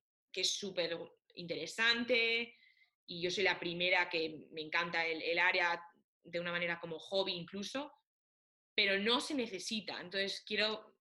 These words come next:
mandar ese mensaje porque creo que soy bastante escéptica en ese sentido. Eh, mucha gente se enfada conmigo cuando me preguntan acerca de nutrición deportiva, eh,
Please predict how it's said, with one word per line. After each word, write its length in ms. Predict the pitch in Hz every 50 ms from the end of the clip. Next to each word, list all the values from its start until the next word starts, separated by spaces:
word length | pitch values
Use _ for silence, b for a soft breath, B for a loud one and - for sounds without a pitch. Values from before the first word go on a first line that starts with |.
| _ _
mandar 340 | - 233 233 226 233 226 226
ese 120 | 226 226
mensaje 440 | 220 208 208 214 226 214 220 220 208
porque 260 | - 175 175 - 175 175
creo 140 | 180 190
que 80 | 196 208
soy 120 | - 220
bastante 320 | 190 190 190 - 202 196 -
escéptica 440 | - - - 214 214 - 180 180 170
en 60 | 170
ese 140 | 175 175 180
sentido. 400 | 180 175 170 190 185 170 175 - _ _ _ _ _ _ _ _ _ _ _ _ _ _ _ _ -
Eh, 340 | 175 175 175 170 165 160 160 -
mucha 200 | 175 175 208 196
gente 200 | - 185 190 208
se 60 | 214
enfada 360 | 190 180 180 190 180 180 180 175
conmigo 400 | 170 170 185 202 196 175 160 151
cuando 200 | 160 160 165 160
me 100 | 165 160
preguntan 460 | 160 160 160 165 165 165 170 170 170
acerca 300 | 170 165 170 165 - 170
de 200 | 170 170 170 170 _
nutrición 400 | 165 165 - 156 160 - - 170
deportiva, 680 | 165 165 - 160 151 - - 175 170 165 160 160 156 - - _ _ _ _ _ _ _ _ _ _ _ _ _ _ _
eh, 420 | - - 160 160 156 156 160 -